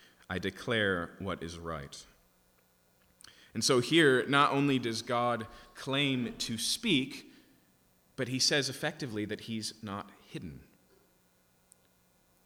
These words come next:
For the Christian, God is knowable because of the concept of self-revelation, that God desires to mean, to be known,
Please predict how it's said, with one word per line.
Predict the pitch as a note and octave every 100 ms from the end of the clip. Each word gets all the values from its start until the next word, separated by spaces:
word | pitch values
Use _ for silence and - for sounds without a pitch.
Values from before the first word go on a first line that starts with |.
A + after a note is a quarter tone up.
| _ _ _ _ _ - -
For | - D3+
the | C3
Christian, | - G3+ G3+ - G2 B2+ D3 - _ _ - _ _ G#2
God | B2 C3 C3+ C#3 -
is | A#2 A#2
knowable | B2 C#3+ B2 G2 G2 A2 C#3 -
because | A2+ - C3 B2+
of | A#2+
the | B2+
concept | - B2 A2+ - A2 G#2+
of | G2
self-revelation, | - - A2+ A2 - - _ _ G#2+ G2+ F#2+ F2+ F2+ - C#2+ D2 _ _ _ -
that | - G#2+
God | A2 A2
desires | G#2 G#2 A2 G#2 A2+ F#2 F#2+ - - _ -
to | F#2+
mean, | F#2 F2 - - _ _ _ -
to | -
be | F#2 F2+
known, | A2 D#2